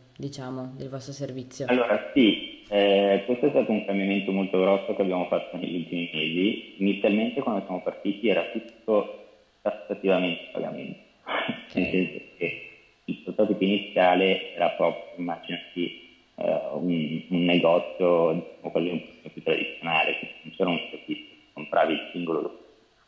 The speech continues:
Speaker 2: pagavi, eh, cinquanta euro per documento e lo scaricavi.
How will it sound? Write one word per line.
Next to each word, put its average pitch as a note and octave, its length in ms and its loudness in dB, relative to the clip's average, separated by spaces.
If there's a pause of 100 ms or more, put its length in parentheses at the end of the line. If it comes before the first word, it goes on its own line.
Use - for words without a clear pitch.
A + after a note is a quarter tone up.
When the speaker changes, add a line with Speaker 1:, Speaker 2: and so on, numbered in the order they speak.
(560)
Speaker 2:
pagavi, D#2+ 640 0 (440)
eh, B1+ 260 -6 (240)
cinquanta - 540 -2
euro D#2+ 260 2
per F2 140 -2
documento - 640 -2 (200)
e - 40 -12
lo - 100 -14
scaricavi. - 560 -4